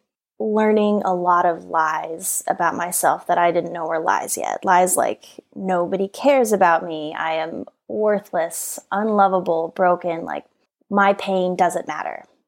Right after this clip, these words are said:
Because, mm, it's interesting because, so after it happened, I, I told my best friend what had happened. She was, 'cause I, I realized that I had a decision to make. I was like, I could either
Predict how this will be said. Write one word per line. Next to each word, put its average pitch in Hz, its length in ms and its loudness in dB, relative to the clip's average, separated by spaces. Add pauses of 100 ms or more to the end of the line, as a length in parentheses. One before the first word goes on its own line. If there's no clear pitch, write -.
(260)
Because, 185 720 2 (640)
mm, 196 400 -6 (140)
it's 247 160 0
interesting 330 540 2
because, 220 560 2 (800)
so 226 420 2
after 262 320 2
it 208 120 0
happened, 175 680 -4 (120)
I, 170 720 -6 (600)
I 247 60 -4
told 277 300 2
my 233 120 2
best 190 280 -2
friend 156 240 -4
what - 100 -8
had 170 120 -12
happened. 196 320 -8
She - 160 -2
was, 175 260 0
'cause 233 200 -2
I, 294 220 2
I 302 180 6
realized 202 840 2 (300)
that 190 200 4
I 190 60 -2
had 190 160 0
a 185 60 2
decision 180 480 -6
to - 140 -10
make. 69 280 -14
I - 60 -12
was - 120 -6
like, - 160 -2
I 196 120 2
could 196 240 -8
either 180 540 -2